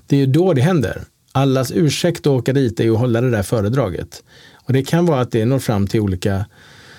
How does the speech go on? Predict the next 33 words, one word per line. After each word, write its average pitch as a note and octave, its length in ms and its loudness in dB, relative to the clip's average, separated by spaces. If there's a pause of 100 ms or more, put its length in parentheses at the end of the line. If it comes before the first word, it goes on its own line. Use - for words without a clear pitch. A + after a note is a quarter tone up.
(240)
sinnen A2+ 460 0
också, G#2+ 360 -2
men A#2+ 220 0
det B2+ 60 2
är B2+ 60 2
ju A#2+ 60 2
mötena B2 600 0
däremellan B2 720 0
som A#2 200 -2
är G#2 60 0
de G#2 200 0
riktigt, B2+ 440 -4
riktigt G#2+ 300 -6
intressanta. G#2+ 680 -4 (440)
Eh, G#2+ 100 -6 (640)
så, - 240 -14
och, A#2+ 460 -2
och A#2 320 0
det A#2+ 100 0
där D3+ 120 2
blir D3+ 160 2
bara B2 260 0
mer B2 340 0
och A#2 80 0
mer A2 120 0
viktigt, - 640 -6 (200)
känner C3+ 280 0
jag G2+ 140 0
nu, F2 140 -2
för A2 160 -4
att, F#2+ 280 -4
eh, G2+ 320 -4 (680)
ehm, F#2+ 720 -4